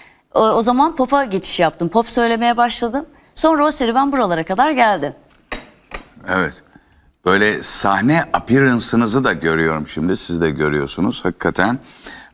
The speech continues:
Speaker 2: e, değil mi? Hoş. Böyle bir az solist havası var.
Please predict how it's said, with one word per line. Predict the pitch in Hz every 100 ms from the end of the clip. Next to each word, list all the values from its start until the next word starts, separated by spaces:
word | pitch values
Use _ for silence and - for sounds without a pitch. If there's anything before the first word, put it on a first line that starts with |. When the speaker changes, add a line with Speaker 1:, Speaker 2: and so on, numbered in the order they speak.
| -
Speaker 2:
e, | 78 69 69 64 67 67
değil | 92
mi? | 165
Hoş. | 160 98 135 156 - -
Böyle | 69 67
bir | 65 -
az | 85
solist | - 98 107 -
havası | 90 92 - 131
var. | - -